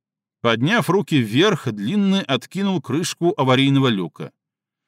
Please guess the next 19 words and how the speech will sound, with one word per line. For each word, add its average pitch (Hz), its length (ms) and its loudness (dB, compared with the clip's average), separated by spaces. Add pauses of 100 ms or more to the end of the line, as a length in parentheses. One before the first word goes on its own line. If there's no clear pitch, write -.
(100)
Подтянувшись, 160 840 -2
он 185 220 0
выбрался 160 560 -2
на 139 160 0
крышу 123 380 -6
лифта. 78 320 -14 (840)
Его 135 280 2
напарник 165 600 0
взял 131 420 0
тело 139 300 0
коменданта 113 640 0
за 123 200 -2
руки 151 400 -2 (220)
и, 135 280 2
приподняв, 123 720 -2
подал 160 360 0
их 131 300 -4
в 101 40 -10
люк. 85 200 -12